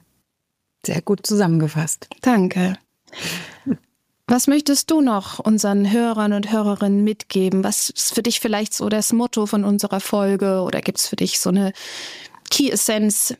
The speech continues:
Speaker 2: die du einfach noch mal betonen willst?
Speaker 1: Das, was ich generell immer betone, ist, dass wenn Menschen euch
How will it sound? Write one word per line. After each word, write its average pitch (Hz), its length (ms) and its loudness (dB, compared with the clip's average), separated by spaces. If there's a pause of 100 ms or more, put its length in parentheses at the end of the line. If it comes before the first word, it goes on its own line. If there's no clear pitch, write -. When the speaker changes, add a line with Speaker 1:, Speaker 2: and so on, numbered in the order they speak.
(140)
Speaker 2:
die 214 80 -2
du 220 140 0
einfach 208 240 0
noch 214 140 4
mal 214 160 2
betonen 196 420 0
willst? - 440 -8 (1300)
Speaker 1:
Das, - 320 0
was 175 180 0
ich - 160 -2
generell 160 520 2
immer 160 200 2
betone, 151 540 0
ist, - 360 -4 (220)
dass 165 480 0 (340)
wenn 175 220 2
Menschen 202 760 2 (1080)
euch 185 580 0